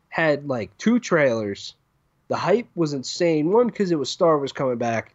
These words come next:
Two, it looked good. But they showed nothing about that movie. And even when you look,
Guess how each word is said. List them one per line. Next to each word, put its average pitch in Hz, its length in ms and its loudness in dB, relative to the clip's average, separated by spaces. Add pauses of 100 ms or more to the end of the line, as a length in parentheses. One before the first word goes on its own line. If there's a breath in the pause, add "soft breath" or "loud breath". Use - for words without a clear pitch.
Two, 190 380 4
it 139 140 4
looked 143 320 0 (160)
good. 110 420 2 (840)
But 202 200 -2
they 202 180 0
showed 226 560 0 (280)
nothing 151 960 0
about 135 360 -4
that 104 200 -8
movie. 110 440 -6 (320 soft breath)
And 180 160 4
even 247 480 0
when 202 200 4
you 170 140 4
look, 196 340 2